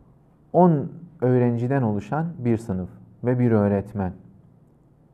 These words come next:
Sınıf toplamda on bir kişi ve on bir ayrı düşünceye sahip, on bir ay-, ayrı bünyeye, on bir ayrı düşünceye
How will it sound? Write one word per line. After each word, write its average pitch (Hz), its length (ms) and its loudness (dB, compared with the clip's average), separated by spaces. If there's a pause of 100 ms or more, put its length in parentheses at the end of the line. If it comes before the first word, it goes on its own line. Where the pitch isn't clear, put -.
(680)
Sınıf 135 440 -2
toplamda 120 500 2
on 135 280 0
bir 101 200 -2
kişi 151 420 -2 (240)
ve 110 80 -2
on 135 300 0
bir 117 280 0
ayrı 123 360 0
düşünceye 104 520 -2
sahip, 104 520 -6 (120)
on 113 220 0
bir 98 280 -2
ay-, 101 120 -4 (200)
ayrı 104 480 0 (360)
bünyeye, 107 580 0 (420)
on 139 260 4
bir 104 260 0
ayrı 110 460 0 (320)
düşünceye 113 680 -2